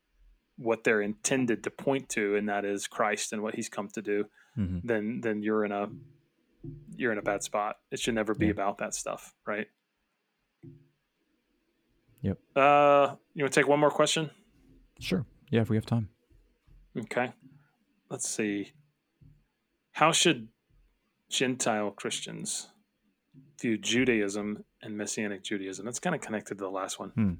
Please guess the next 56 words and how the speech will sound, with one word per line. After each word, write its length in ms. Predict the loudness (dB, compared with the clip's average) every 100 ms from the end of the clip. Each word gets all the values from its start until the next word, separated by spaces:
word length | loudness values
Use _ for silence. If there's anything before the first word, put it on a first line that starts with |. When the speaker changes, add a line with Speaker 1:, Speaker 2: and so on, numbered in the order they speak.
| -8 _ _ _ _ _ _ -12
Speaker 1:
Do 140 | -2 2
you, 60 |
Speaker 2:
Yeah. 40 | 2
Speaker 1:
do 100 | 2
you 60 |
wanna 40 | 2
do 100 | 4
that 140 | 4
one, 120 | 4
or 40 | 2
do 60 |
you 60 | 0
want 100 | -2
another 200 | -4 -4
one? 100 | -6
Is 540 | -10 _ _ _ _ -6
that 100 | -4
one 120 | 0
good, 200 | 0 0
or 160 | -4 -10
what? 180 | -10 -10 _ _ _ -4
Speaker 2:
Uh, 300 | 0 0 0 0
yeah, 160 | 0
we 60 | -2
could 100 | -2
try. 160 | -2 0
I 40 |
mean, 180 | 0 -2
how 160 | -4
should 240 | -6 -6 -4
Gentile 360 | -4 0 0 0
Christians 440 | -2 -4 -2 -4
view 200 | -4 -4
Judaism 500 | -2 0 2 0 -2
or 40 | -2
Messianic 420 | -2 -2 -4 -6
Judaism? 460 | -6 -6 -6 -8 -10 _ _ -20 -20 -20 _ _ _ _
Um, 640 | 2 6 6 6 6 2 -2 -18 _ _ _ _ _ _ _ _ _ _ _ _ _ _ _ _ _ -20 _
hmm, 340 | 2 4 4 0 -8 _ -8
that 100 | -4
is 80 | -4
a 60 | -2
tough 300 | -2 -2 -2
one. 240 | -2 -2
So, 540 | -4 0 2 2 0 0
uh, 400 | 0 2 0 -2
I 960 | -8 _ _ _ _ _ _ _ _ -2
think 120 | 0
they 100 | 2
should 220 | 2 0 0
kind 180 | 2
of 140 | 2 2
almost 320 | 2 0 -2
view 300 | -2 2 2
it 100 | 2
as 640 | 0 -2 0 -2 -4 -8